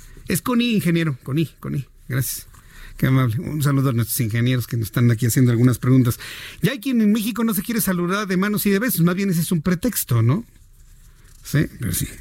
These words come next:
Hay forma de saludarse, ¿no? Así, con el puñito y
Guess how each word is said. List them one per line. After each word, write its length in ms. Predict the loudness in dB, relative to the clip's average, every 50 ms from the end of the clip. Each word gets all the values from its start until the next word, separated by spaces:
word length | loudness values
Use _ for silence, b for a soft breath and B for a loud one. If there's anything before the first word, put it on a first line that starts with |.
| -20 -16 -6 -2
Hay 120 | -2 0
forma 240 | 0 0 0 2 2
de 60 | 2
saludarse, 440 | 4 4 4 2 2 2 2 2 4
¿no? 140 | 4 4 4
Así, 320 | 2 0 -2 -2 -2 -2 -4 -4 -6
con 180 | -4 -2 -2 0
el 60 | -2
puñito 720 | 0 0 2 4 4 6 6 6 6 4 4 2 0 -6 -10
y 140 | -10 -12